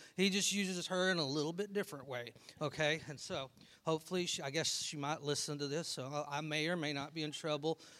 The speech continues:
You know, she knows. Uh, I tell her all the time, I got, said, "I got thick skin. I can take it." So, um, no, but w-,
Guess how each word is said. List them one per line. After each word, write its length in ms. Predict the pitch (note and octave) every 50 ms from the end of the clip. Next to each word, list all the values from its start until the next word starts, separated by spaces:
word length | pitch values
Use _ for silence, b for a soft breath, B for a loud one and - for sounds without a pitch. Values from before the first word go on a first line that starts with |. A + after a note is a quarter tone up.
| B B B
You 120 | D#3+ D#3 D3+
know, 180 | D3 C#3+ D3+
she 240 | C#3 - - F3 F3
knows. 420 | E3+ D3+ C#3 C#3 C#3+ D3+ - -
Uh, 220 | D3 C#3 C3+ C#3+ C3 - D3+ D3
I 40 | C3+
tell 240 | - - E3 D3+ C#3+
her 120 | D3 D3
all 140 | D3+ D#3 E3
the 60 | D3
time, 340 | - - F3+ E3 D#3+ D#3+ D#3
I 80 | D#3+
got, 180 | D3+ D3+ D3+ - B B B B B B
said, 200 | - - D#3 C#3
"I 80 | C#3+ D3
got 180 | D3+ C#3+ -
thick 220 | - - C#3+ C3 -
skin. 380 | - - - - C3+ B2+ B2
I 100 | B2+ C3
can 140 | B2+ D3 C3
take 280 | - C#3 C3 A#2+ A2 C3
it." 120 | - -
So, 300 | - D3 B2+ B2 B2 - _ B B B B B B B B B
um, 440 | - E3 E3 E3 D#3+ D#3 D3+ D#3 C#3 - - -
no, 340 | G3 F#3+ F#3 F#3 F3 F3 E3
but 200 | D3 F3 E3 D3+
w-, 180 | D3+ D#3+ F#3+